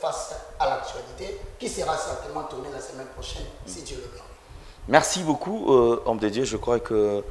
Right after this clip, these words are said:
Speaker 2: euh, les gens ont compris. Donc, prenez rendez-vous avec l'homme de Dieu déjà d'ici la semaine prochaine. Si Dieu fait grâce, alors je crois que nous allons vous proposer, euh, cette émission. Alors, nous entrons dans l'actualité, homme de Dieu.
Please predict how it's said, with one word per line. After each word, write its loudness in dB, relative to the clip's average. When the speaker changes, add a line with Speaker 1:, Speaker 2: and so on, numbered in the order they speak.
Speaker 2:
euh, 6
les 2
gens 8
ont 4
compris. -2
Donc, -8
prenez 6
rendez-vous 6
avec 8
l'homme 0
de 0
Dieu 0
déjà 4
d'ici -2
la 6
semaine -4
prochaine. -2
Si -4
Dieu 2
fait 2
grâce, 10
alors 8
je 2
crois 2
que -6
nous 0
allons 4
vous -4
proposer, 2
euh, 6
cette -6
émission. -4
Alors, 12
nous 0
entrons 0
dans 8
l'actualité, 0
homme -2
de 0
Dieu. -10